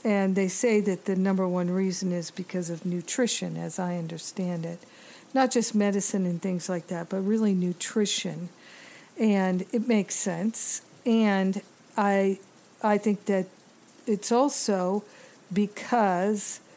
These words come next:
we have new understanding of death now. More and more people are realizing that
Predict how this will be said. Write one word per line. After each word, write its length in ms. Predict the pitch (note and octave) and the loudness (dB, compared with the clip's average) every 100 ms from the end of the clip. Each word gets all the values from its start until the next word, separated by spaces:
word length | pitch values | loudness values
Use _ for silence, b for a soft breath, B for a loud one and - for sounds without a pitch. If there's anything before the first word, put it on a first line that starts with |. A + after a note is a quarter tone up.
| B B B B - - - - | B B B B -20 -20 -20 -10
we 320 | G3 G3 A#3 G#3+ | -2 2 4 4
have 220 | A3+ G3+ | 4 4
new 240 | G#3+ A3 | 4 6
understanding 800 | G#3 G3 - - C4 D4+ G#3 E3+ - G#3+ | 4 2 -2 0 2 2 0 -2 -8 -8
of 160 | E3 | -6
death 460 | F#3+ D#3+ D#3 - - - | -4 -6 -8 -16 -20 -6
now. 260 | F#3+ F3 E3+ | -4 -2 0
More 320 | F#3+ A3 A3+ | 2 4 4
and 80 | G#3 | 4
more 240 | G3+ F#3+ | 2 0
people 720 | F#3 - A3+ A3+ F#3+ F#3 G3 | -2 -2 -2 -2 -2 -2 -4
are 200 | - F#3+ | -2 -2
realizing 880 | F3+ G3+ G3+ F#3+ F3+ F3+ F3 F#3 F#3 B B B B B B - - - | 2 2 2 2 0 0 -2 -4 -4 B B B B B B -20 -20 -4
that 260 | G3+ F#3+ | -2 -2